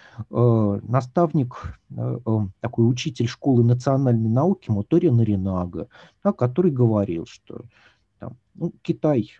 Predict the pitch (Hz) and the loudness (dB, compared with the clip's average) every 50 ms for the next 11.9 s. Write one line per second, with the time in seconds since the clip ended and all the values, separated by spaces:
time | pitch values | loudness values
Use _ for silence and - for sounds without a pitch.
0 | _ _ - 113 117 117 107 - - - 98 92 90 95 - - 120 - - 120 | _ _ -6 -2 -2 -2 -2 -4 -8 -12 -12 -12 -12 -14 -16 -16 -12 -6 -4 -2
1 | 143 180 202 247 240 233 - - 156 139 120 - _ _ - - 113 113 110 101 | 0 0 2 0 0 -2 -6 -12 -12 -12 -12 -14 _ _ -12 -6 -4 -4 -4 -4
2 | - _ _ _ _ _ _ - - 110 120 120 - - - 117 120 123 - 110 | -8 _ _ _ _ _ _ -14 -10 -8 -8 -8 -10 -6 -6 -6 -6 -6 -6 -8
3 | 98 - _ _ _ _ _ _ - - 160 190 220 240 185 120 107 107 117 113 | -8 -8 _ _ _ _ _ _ -4 0 2 4 4 4 4 4 4 4 2 2
4 | 107 - - - - - - - 101 90 85 87 87 - 90 85 82 - _ _ | 0 -2 -8 -16 -16 -18 -12 -8 -4 -4 -4 -4 -4 -6 -10 -10 -10 -12 _ _
5 | - - - _ _ - 156 170 175 170 - - 123 123 127 147 151 - 185 - | -20 -20 -20 _ _ -6 -4 -2 -2 -2 0 2 2 2 2 0 0 0 -2 -2
6 | - - - 233 240 240 180 160 208 240 165 - 175 165 - 160 156 160 135 127 | -2 -4 -2 0 0 2 2 2 2 2 0 -2 -4 0 2 2 2 2 0 -2
7 | _ - 135 143 139 - - 226 208 - - - 147 131 123 127 123 123 - - | _ -4 -2 -2 -2 0 2 2 2 2 2 0 0 2 4 2 0 0 -4 -12
8 | _ _ - 113 107 - - - 101 92 - _ - 104 113 - 170 120 123 - | _ _ -2 -2 -2 -2 -2 -4 -4 -4 -4 _ -4 -4 0 0 0 0 0 -2
9 | _ - 107 - - - 104 92 90 87 87 85 82 80 _ _ _ 160 165 151 | _ -6 -6 -6 -6 -8 -6 -6 -4 -4 -4 -6 -8 -10 _ _ _ -20 -18 -14
10 | 131 123 - 156 175 175 - - - - - 175 185 196 - - - 160 160 170 | -14 -10 -2 -2 -2 -2 -2 -6 -4 -2 0 2 2 2 0 2 2 2 4 4
11 | 165 156 - - 190 175 151 170 175 175 208 233 233 208 147 113 98 - | 2 0 0 0 -2 -2 0 -2 -2 2 2 2 2 2 0 0 0 -2